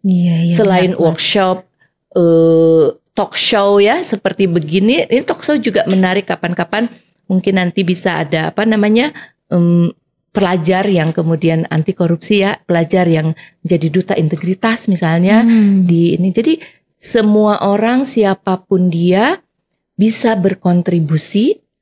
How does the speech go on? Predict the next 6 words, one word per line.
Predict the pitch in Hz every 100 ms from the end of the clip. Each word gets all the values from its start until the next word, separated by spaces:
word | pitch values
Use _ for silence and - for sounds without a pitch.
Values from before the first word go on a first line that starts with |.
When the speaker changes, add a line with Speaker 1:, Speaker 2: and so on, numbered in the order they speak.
| _ _ -
Speaker 2:
untuk | 185 180 180 - 247 - _
usaha | 190 - 175 180 214
pencegahan | - 185 170 175 160 170 180 196 208 _
korupsi | - 175 170 - - 220 226 - - _
sesuai | - 214 196 - 262 269 285 285
kemampuannya, | 247 226 214 208 202 185 175 185 220 262